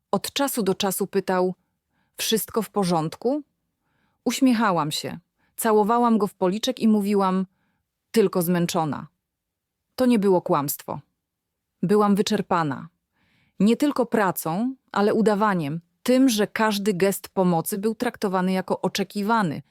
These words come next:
a każdy wyraz dyskomfortu był przekształcany w niewdzięczność.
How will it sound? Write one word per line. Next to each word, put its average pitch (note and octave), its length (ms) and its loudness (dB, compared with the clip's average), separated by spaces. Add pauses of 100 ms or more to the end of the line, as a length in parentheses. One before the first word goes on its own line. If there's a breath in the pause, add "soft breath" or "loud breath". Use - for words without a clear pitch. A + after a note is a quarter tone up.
(140)
a E3 100 -2
każdy A3+ 380 -2
wyraz G3+ 300 0
dyskomfortu F3 720 -4
był F#3+ 180 -2
przekształcany G3+ 800 -4
w F#3 60 -4
niewdzięczność. F3 880 -4